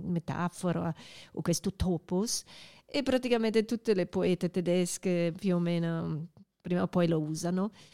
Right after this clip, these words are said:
E allora io ho fatto questa testa, eh, grande di tre metri e mezzo di capelli di canapa e l'avevo esposto e poi l'ho messo a parte. Poi adesso, dopo l'assassinio di,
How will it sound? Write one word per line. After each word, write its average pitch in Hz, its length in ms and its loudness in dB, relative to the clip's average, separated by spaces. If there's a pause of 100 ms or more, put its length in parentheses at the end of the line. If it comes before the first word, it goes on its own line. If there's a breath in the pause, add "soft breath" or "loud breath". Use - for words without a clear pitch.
(220 loud breath)
E 294 160 0
allora 233 380 2
io 226 220 4
ho 185 180 4
fatto 190 260 -4
questa 180 320 -4
testa, 196 400 -2
eh, 165 540 0
grande 170 400 2
di 165 140 -2
tre 175 200 -2
metri 175 320 -2
e 170 40 0
mezzo 185 580 -2
di 185 600 -2 (140)
capelli 233 360 -2
di 220 120 -4
canapa 165 640 -4 (840)
e 185 720 2
l'avevo 196 340 0
esposto 170 640 0
e 196 120 0
poi 139 180 -6
l'ho 147 60 -6
messo 151 240 -6
a 175 40 -6
parte. 160 540 -8 (720 loud breath)
Poi 214 240 4
adesso, 190 380 2
dopo 185 480 2
l'assassinio 180 1200 2
di, 170 680 0